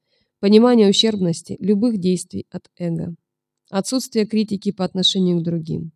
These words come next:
критичности как настроения, нечистых мыслей, заносчивости, истинная скромность.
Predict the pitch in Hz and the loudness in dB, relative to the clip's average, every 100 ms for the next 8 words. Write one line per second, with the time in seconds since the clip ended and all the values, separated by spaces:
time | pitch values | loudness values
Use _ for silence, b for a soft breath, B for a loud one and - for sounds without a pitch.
0 | _ _ _ _ 202 202 240 - 226 208 | _ _ _ _ -4 -2 -2 0 0 -2
1 | - - 190 185 180 - 180 196 208 165 | -4 -8 -6 -4 -6 -4 -2 2 2 0
2 | 165 180 196 196 - 220 214 196 - 202 | -4 -6 0 2 2 -2 -4 -8 -2 -2
3 | 202 180 170 175 _ 175 190 190 196 196 | -2 -6 -8 -10 _ -4 2 4 4 2
4 | 180 165 - - 180 - 233 - 214 196 | 0 -4 -12 -16 -16 -6 -6 -4 -2 -2
5 | 180 - 175 156 151 160 - _ | -2 -6 -8 -6 -6 -8 -14 _